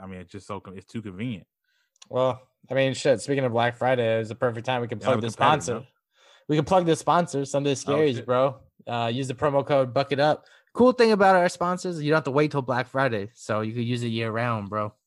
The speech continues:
Speaker 2: Um,
Speaker 1: Mm.
Speaker 2: and you know what I'm saying, I was anxious all week about, you know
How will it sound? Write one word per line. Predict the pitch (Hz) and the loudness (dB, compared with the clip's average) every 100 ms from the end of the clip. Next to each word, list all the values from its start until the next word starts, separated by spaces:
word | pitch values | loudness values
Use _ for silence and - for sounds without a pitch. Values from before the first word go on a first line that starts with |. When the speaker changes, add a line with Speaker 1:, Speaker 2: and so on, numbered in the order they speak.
| _ - | _ -10
Speaker 2:
Um, | 104 95 90 95 _ _ _ 98 | -8 -6 -8 -14 _ _ _ -20
Speaker 1:
Mm. | 87 _ - | -20 _ -8
Speaker 2:
and | 107 104 92 | -6 -6 -8
you | - - | -12 -10
know | |
what | 127 | -8
I'm | |
saying, | 127 131 | -2 0
I | 147 | 2
was | 131 | 2
anxious | 151 139 135 139 | 0 0 0 2
all | 131 | 2
week | 131 131 - - - _ - | 2 -2 -6 -20 -20 _ -2
about, | 117 117 113 - _ _ _ _ _ _ _ | 2 4 4 0 _ _ _ _ _ _ _
you | 104 | -6
know | 98 92 | -6 -6